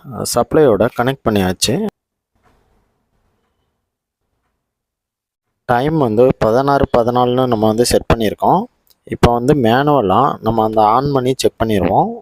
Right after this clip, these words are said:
லைட் on ஆயிடுச்சு. மறுபடியும் ஆஃப் பண்ணிட்டு ஆட்டோ மோட்ல போட்டுருவோம். இப்போ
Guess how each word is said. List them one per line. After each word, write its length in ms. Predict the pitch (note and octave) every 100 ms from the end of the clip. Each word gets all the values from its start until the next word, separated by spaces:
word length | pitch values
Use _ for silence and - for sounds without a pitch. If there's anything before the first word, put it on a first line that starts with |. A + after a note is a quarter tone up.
| - G#2+
லைட் 220 | A#2+ A#2+
on 140 | A2 A2
ஆயிடுச்சு. 480 | G#2 G2+ - - G#2+ G#3 G#3 _ _ _ _ _ _ _ _ _ _ _ _ _ _ _ _ _ _ _ _ -
மறுபடியும் 600 | B2 D3+ C#3+ G2 A2+ F3 - _ _ _
ஆஃப் 340 | A2 C3+ E3+ -
பண்ணிட்டு 400 | B2+ A2 F#2+ G#2+ D3+ A3 A3 _ - A#2+
ஆட்டோ 200 | B2+ C#3 A#2+
மோட்ல 280 | A2+ G2+ G2+
போட்டுருவோம். 520 | - F#2+ G2 F#2 B2+ B3+ - - _ _ _ _ _ _ _ _ _ _ _ _ _ _ _ _ _ _ _ _ _ _ _ - C3
இப்போ 280 | C3 -